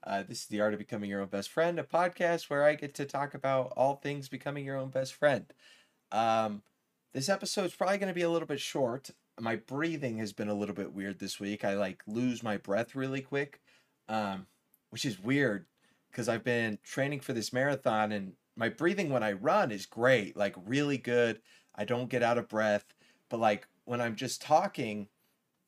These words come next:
there's something going on. So I don't know what it is per se, uh, but we're working through it. Um, luckily, I have, like, a mandatory doctor's appointment tomorrow, and I'm gonna ask her about it.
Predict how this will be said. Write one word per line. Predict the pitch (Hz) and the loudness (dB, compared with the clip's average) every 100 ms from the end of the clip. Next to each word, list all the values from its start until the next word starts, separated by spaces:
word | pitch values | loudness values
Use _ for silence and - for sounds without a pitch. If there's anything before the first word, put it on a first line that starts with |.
| _ _ _ _ - | _ _ _ _ -6
there's | 110 | -4
something | - 120 110 113 | -2 -2 -4 -2
going | 101 104 104 | 0 0 0
on. | 101 92 90 | -2 -2 -8
So | - 110 104 - _ _ | -2 2 0 -2 _ _
I | - | -2
don't | 208 | 0
know | 208 | 0
what | 190 180 | 2 2
it | 175 | 0
is | 160 156 147 | -2 -2 -6
per | - 160 147 | -6 -6 -4
se, | - 131 123 120 120 - _ _ | 2 4 6 2 -4 -8 _ _
uh, | - 107 104 - - | -2 2 2 -2 0
but | 113 107 - | 4 4 2
we're | 110 | -2
working | 113 143 143 139 | 0 0 0 -6
through | - 143 139 | 0 4 6
it. | 131 131 _ _ _ _ | 6 4 _ _ _ _
Um, | 104 101 95 95 95 - _ | -6 -4 -4 -6 -10 -16 _
luckily, | 139 180 147 120 | 4 4 4 0
I | 107 | 2
have, | 113 117 | 2 2
like, | 110 107 | 2 0
a | 101 | -2
mandatory | 107 110 107 104 107 98 | -2 -2 -2 -4 -4 -4
doctor's | 95 98 101 110 | 0 -2 -2 -6
appointment | - 110 98 98 | -6 -6 -6 -8
tomorrow, | 104 101 101 | -6 -4 -4
and | 101 | -6
I'm | 95 | -8
gonna | 98 | -6
ask | 98 101 - | -4 -4 -2
her | 123 101 | -2 -2
about | 87 101 139 | 2 2 0
it. | 175 | -4